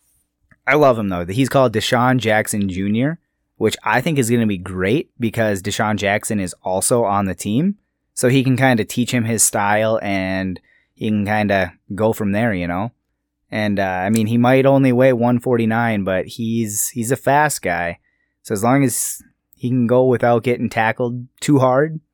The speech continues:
I think he should be fine. I think he should have a, a good long career, and that's what I'm hoping for at least. Got a couple other guys. We got, uh,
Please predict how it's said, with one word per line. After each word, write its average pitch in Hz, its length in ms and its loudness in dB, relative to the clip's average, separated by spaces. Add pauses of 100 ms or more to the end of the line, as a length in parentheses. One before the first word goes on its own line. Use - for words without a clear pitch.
(240)
I 147 60 -4
think 170 120 -4
he 175 80 -6
should 151 160 -8
be 143 80 -2
fine. - 360 -14
I - 720 -20
think 123 140 -4
he 120 100 -4
should 113 140 -8
have 110 160 -2
a, 101 260 -6 (100)
a 127 60 -4
good 120 260 0
long 113 260 0
career, 110 460 -2
and 92 200 -6 (1160)
that's 104 160 -6
what 135 100 2
I'm 110 100 2
hoping 123 260 0
for 101 160 -2
at 85 80 -4
least. 110 340 -8 (400)
Got 135 140 2
a - 20 -6
couple 160 240 0
other 139 200 4
guys. 135 260 4
We 127 60 2
got, 113 300 2
uh, 98 320 0